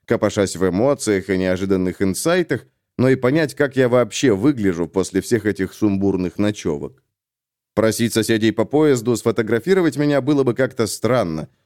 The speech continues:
Поэтому я достал свой фотоаппарат, поставил на соседнюю лавку и включил таймер, притворившись спящим. Но вот чего я хотел увидеть на этой фотографии?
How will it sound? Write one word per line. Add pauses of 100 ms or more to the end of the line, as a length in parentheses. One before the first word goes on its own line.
(220)
Поэтому
я
достал
свой
фотоаппарат,
поставил
на
соседнюю
лавку
и
включил
таймер,
притворившись
спящим. (460)
Но
вот
чего
я
хотел
увидеть
на
этой
фотографии?